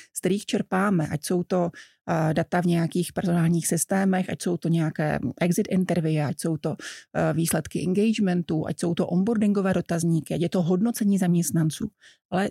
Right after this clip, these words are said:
často už nám chybí to propojení těch dat do nějaké jako ucelené podoby, abychom z těch jednotlivých dat, které nám někdy,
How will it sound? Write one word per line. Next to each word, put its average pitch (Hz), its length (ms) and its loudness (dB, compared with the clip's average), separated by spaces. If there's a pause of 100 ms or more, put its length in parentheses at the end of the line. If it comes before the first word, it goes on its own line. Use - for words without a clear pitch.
často - 360 -2
už 196 140 2
nám 196 200 4
chybí 190 340 0
to 226 120 0 (100)
propojení 185 580 2
těch 220 200 -2
dat 185 200 2 (300)
do 196 60 2
nějaké 185 380 2
jako 196 180 -4
ucelené 190 460 0
podoby, 170 420 0 (360)
abychom 202 380 0
z - 120 -4
těch - 280 -2
jednotlivých 214 500 0
dat, 202 200 0
které 196 200 0
nám 214 200 2
někdy, 208 360 2